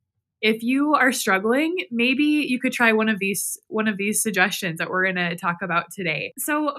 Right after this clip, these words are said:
Father Paul, let's just talk about maybe when to pray. If we are struggling to hear God's voice, when would be a good time of the day to pray? Or do you have any suggestions about consistency?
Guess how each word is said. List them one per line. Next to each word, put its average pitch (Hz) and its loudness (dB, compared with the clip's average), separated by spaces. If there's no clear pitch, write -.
Father 403 2
Paul, 226 2
let's 392 0
just - -6
talk 277 -2
about 208 -2
maybe 302 0
when 190 -2
to 196 -10
pray. - -10
If 214 -8
we 269 -2
are 370 0
struggling 285 -2
to 254 -2
hear 208 -4
God's 185 -4
voice, 165 -8
when 320 0
would 254 -6
be 226 -2
a 202 -4
good 247 -2
time 208 0
of 180 -6
the 180 -4
day 180 -2
to 277 -6
pray? 233 -2
Or 202 0
do 190 -6
you 254 -2
have 277 -2
any 359 -8
suggestions 214 -6
about 175 -4
consistency? 240 -6